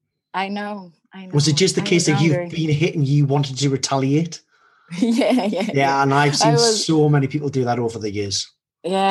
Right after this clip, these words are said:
Speaker 1: I was furious in the beginning. I, it had
Speaker 2: Yeah.
Speaker 1: to pass,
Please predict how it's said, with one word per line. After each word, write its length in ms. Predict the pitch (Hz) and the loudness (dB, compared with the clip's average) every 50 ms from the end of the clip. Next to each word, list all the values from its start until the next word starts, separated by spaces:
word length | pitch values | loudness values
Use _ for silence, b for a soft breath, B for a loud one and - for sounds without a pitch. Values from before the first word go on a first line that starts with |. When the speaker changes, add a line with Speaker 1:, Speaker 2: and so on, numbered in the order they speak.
| 196 202 | 2 2
Speaker 1:
I 40 | |
was 240 | 202 214 220 202 - | 2 2 0 0 -4
furious 920 | - - - - - - 247 247 240 220 180 165 151 147 156 - - - - _ | -8 -10 -14 -14 -4 0 2 2 4 2 2 0 -2 -4 -6 -10 -12 -12 -12 _
in 120 | 190 190 190 | -8 -4 -4
the 100 | 196 180 | -4 -4
beginning. 540 | 175 180 170 185 185 170 165 160 160 160 | -4 -4 -2 -2 -2 -2 -6 -10 -6 -4
I, 180 | 180 156 170 175 | -2 -2 -2 0
it 160 | - 202 220 214 | 0 0 0 0
had 260 | 208 - 233 226 214 | 0 2 0 0 0
Speaker 2:
Yeah. 100 | 190 - | 0 0
Speaker 1:
to 400 | 220 214 208 202 196 185 - - _ _ _ _ _ _ _ _ _ _ - - _ | 2 2 4 2 2 0 -4 -8 _ _ _ _ _ _ _ _ _ _ -20 -20 _
pass, 380 | _ 220 196 196 190 - - - | _ 0 0 0 0 -6 -10 -14